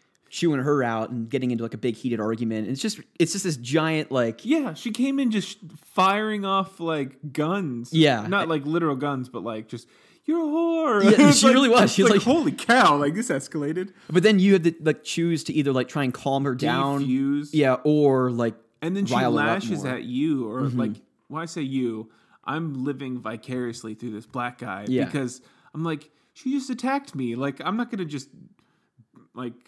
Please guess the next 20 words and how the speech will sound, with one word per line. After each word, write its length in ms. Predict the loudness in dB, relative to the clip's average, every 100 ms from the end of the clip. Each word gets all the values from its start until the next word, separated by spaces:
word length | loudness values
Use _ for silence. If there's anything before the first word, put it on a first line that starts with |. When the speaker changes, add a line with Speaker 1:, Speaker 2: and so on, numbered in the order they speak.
| -10
Speaker 2:
I 80 |
don't 100 | -8
know, 120 | -6 -6
roll 420 | -8 -6 -2 -2
over 280 | -4 -4 -6
and 120 | -8
take 240 | -8 -8
these 180 | -6 -6
things 280 | -6 -8 -8
to 40 |
the 60 | -14
cabin. 580 | -12 -8 -6 -6 -8 -8
Like, 260 | -10 -12
my 200 | -8 -6
Speaker 1:
Yeah. 80 | -6
Speaker 2:
instinct 440 | -6 -10 -12 -14 -12
is 280 | -16 -16 _ _ _ _
to 100 | -10
do 80 | -6
that." 280 | -6 -8 -12